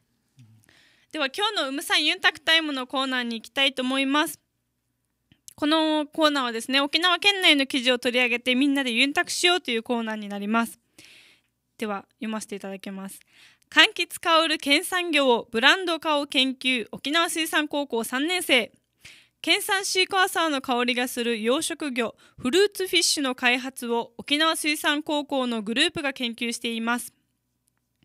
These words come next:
Speaker 2: 沖縄水産高校はタマン、ハマフエフキとシークワーサーを使用していて、果実を丸ごと混ぜた餌を魚に与えることで、さばいた時に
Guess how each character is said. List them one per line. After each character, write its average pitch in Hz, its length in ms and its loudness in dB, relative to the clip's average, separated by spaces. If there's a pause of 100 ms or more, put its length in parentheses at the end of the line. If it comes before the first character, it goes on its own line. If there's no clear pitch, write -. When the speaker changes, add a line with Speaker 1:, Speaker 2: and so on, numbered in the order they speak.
(600)
Speaker 2:
沖 339 160 -4
縄 370 180 4
水 370 200 0
産 349 180 -2
高 320 160 -2
校 285 120 0
は 220 160 2
タ 370 200 -4
マ 381 160 2
ン、 220 100 -6 (400)
ハ - 220 -4
マ 381 160 6
フ 403 160 -2
エ 381 100 4
フ - 140 -8
キ - 200 -6 (200)
と 359 320 0
シ 330 240 0
ー 349 60 -2
ク 392 100 -4
ワ 381 80 4
ー 370 40 0
サ 302 200 2
ー - 20 4
を 381 80 0
使 254 220 -2
用 240 180 0
し - 80 -8
て 240 160 -2
い 233 60 -8
て、 311 240 4 (260)
果 370 160 2
実 370 360 0
を 262 120 2
丸 254 300 0
ご 349 100 -2
と 330 140 -4
混 320 160 0
ぜ 311 100 -4
た 254 140 -2
餌 240 340 2
を 226 80 -2
魚 302 380 0
に 302 100 2
与 285 260 2
え 311 40 0
る 269 80 -4
こ 277 100 -8
と 269 100 -6
で、 226 220 -4 (220)
さ 311 160 -2
ば 370 160 8
い 415 100 2
た 339 100 -2
時 262 280 -2
に 240 200 -2